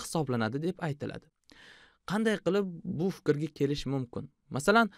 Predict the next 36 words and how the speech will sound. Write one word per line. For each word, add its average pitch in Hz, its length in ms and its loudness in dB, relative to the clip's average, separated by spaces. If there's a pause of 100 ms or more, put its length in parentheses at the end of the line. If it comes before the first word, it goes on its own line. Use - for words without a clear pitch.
(260)
aslini 190 300 2
olganda 185 300 2
mana 180 180 2
bu 185 40 0 (140)
kapalaklarni 165 800 2 (200)
qaysi 175 220 0 (100)
jonzotlar 143 580 2
iste'mol 151 460 0
qilishadi? 110 460 -4
Masalan, 143 320 -2 (100)
qushlar 151 420 6
iste'mol 131 340 0
qilishi 120 220 -2
mumkin 127 200 0
yoki 147 200 0
bo'lmasa 185 340 0
kalta 220 280 2
kesaklar 175 480 4 (120)
iste'mol 113 360 2
qilishi 107 240 -4
mumkin, 110 260 -6
to'g'rimi? 196 280 2 (960)
Ana 175 180 2
endi 143 140 4 (460)
mana 175 200 6
shu 262 220 4
holatni 196 460 4 (100)
ko'rgan 180 460 2
jonzot 185 500 4 (300)
o'ylashi 208 340 8
mumkinki, 240 480 4
bu 208 140 8
yerda 208 240 6
aynan 190 180 0
kapalak 208 560 2
emas, 262 320 2